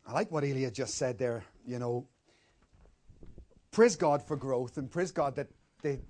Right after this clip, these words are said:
the church is, is moving forward. I, I once heard Woody Allen commenting on a film that he once made, and the film was a rip-roaring success, a box office smash. And they were interviewing him, and they were saying,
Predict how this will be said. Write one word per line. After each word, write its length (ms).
the 100
church 460
is, 340
is 220
moving 360
forward. 540
I, 240
I 60
once 300
heard 220
Woody 320
Allen 520
commenting 580
on 140
a 60
film 400
that 100
he 80
once 320
made, 280
and 140
the 60
film 340
was 220
a 80
rip-roaring 640
success, 640
a 120
box 320
office 340
smash. 540
And 140
they 40
were 120
interviewing 500
him, 140
and 140
they 40
were 140
saying, 460